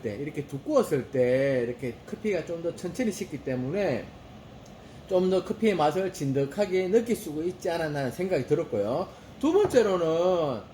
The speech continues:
이게 잔이 이렇게 옆으로 오픈되어 있는 형하고, 그 다음에 그 컵 입구가 모아져 있는 형태하고 비교해 봤을 때는 확실히 컵 형태가, 모아져 있는 형태가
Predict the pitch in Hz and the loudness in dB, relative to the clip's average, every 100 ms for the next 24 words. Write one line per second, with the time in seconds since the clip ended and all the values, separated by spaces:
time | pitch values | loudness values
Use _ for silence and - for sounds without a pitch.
0 | - - - 190 208 190 - 180 240 294 | -20 -20 -12 -2 2 2 2 2 4 4
1 | 247 240 - 208 196 202 269 254 208 180 | 2 -2 0 2 2 2 0 0 2 4
2 | 359 330 226 185 156 151 143 123 113 107 | 2 2 2 2 0 -2 -2 -2 -2 -2
3 | 95 127 139 127 127 170 190 180 202 190 | -4 -4 -4 -2 0 0 -2 -4 -4 -4
4 | - 240 233 226 220 233 240 247 - - | 0 2 2 0 -6 0 2 0 -2 -16
5 | - 226 339 285 208 165 147 131 135 139 | -6 0 4 4 4 2 0 -2 -2 -4
6 | 135 135 120 117 156 175 156 139 143 120 | -2 -2 -2 -4 -2 0 0 0 -4 -6
7 | 131 185 - - - 311 320 339 226 156 | -6 -6 -8 -18 -8 -6 0 2 4 4
8 | 170 233 - - - 240 226 233 240 214 | 4 2 -2 -14 0 4 4 4 0 -2
9 | 185 190 285 254 185 165 151 151 143 139 | -2 2 4 6 4 0 -2 -4 -4 -4
10 | 170 180 185 185 | 0 0 0 -4